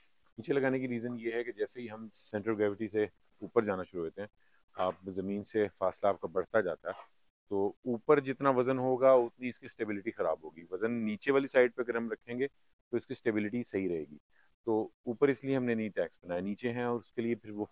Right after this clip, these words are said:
जो front पे आपको motor दिखाई, वो इसलिए वो फ्रंट में मोटर लग रही है। वो front पे motor लगेगी, जब इसको electricity मिलेगी वो मोटर नीचे से पानी उठा के और वो, अ, taps में देगी। तो इस तरीके से इसका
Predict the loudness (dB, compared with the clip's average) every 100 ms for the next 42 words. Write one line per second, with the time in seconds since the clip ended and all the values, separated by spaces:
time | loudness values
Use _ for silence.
0 | -8 -6 -2 0 4 2 2 -8 -10 -14
1 | -8 -6 -6 -10 -10 -4 -4 -4 -4 -2
2 | -2 -4 -8 -10 -12 -12 -18 -20 _ _
3 | _ _ _ _ _ _ -4 0 0 2
4 | 0 0 2 2 2 -2 -4 -14 -16 _
5 | _ _ _ 0 0 0 0 2 0 -4
6 | -10 -6 2 2 2 0 0 0 -2 -6
7 | -2 -2 0 -2 -4 -6 -6 -4 -4 -6
8 | -12 _ _ _ -2 2 2 0 -6 -8
9 | -6 0 2 2 0 -8 -18 -10 -8 -4
10 | -4 -6 -12 -12 -12 -14 -20 _ _ _
11 | -20 -14 -10 -2 -2 -2 -4 -2 -2 -4
12 | -10 -2 2